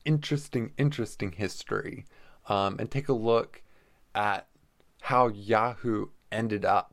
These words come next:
in Verizon Media and how Verizon Media came to be. Um, so if you check out our website, appleguideweb dot com,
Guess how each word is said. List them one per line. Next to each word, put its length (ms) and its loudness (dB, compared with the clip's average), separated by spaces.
in 380 -2
Verizon 760 0
Media 560 -2
and 200 -2
how 180 2
Verizon 560 2
Media 340 -4
came 320 -4
to 100 -4
be. 300 -2
Um, 300 2
so 180 2
if 140 0
you 80 2
check 200 -2
out 120 6
our 120 4
website, 460 2
appleguideweb 640 2
dot 240 -2
com, 400 -2